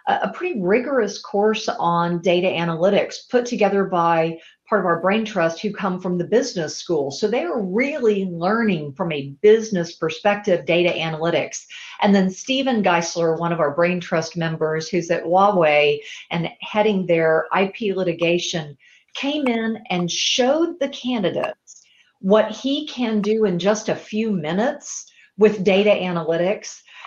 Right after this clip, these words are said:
A-, and I truly think I heard jaws dropping all over the room, because in just a few minutes with a few slides, they had this really transformative experience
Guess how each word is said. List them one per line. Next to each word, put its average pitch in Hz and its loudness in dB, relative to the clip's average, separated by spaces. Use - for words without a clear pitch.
A-, 214 -2
and 208 2
I 196 0
truly 269 -4
think 226 -4
I 190 2
heard 190 -2
jaws 165 0
dropping 160 0
all 180 2
over 170 2
the 170 -4
room, 170 -6
because 214 2
in 220 0
just 339 0
a 196 4
few 294 -6
minutes 220 -2
with 202 -2
a 180 0
few 240 -4
slides, 151 -2
they 254 4
had 247 -2
this 262 -4
really 302 -2
transformative 202 0
experience 160 -2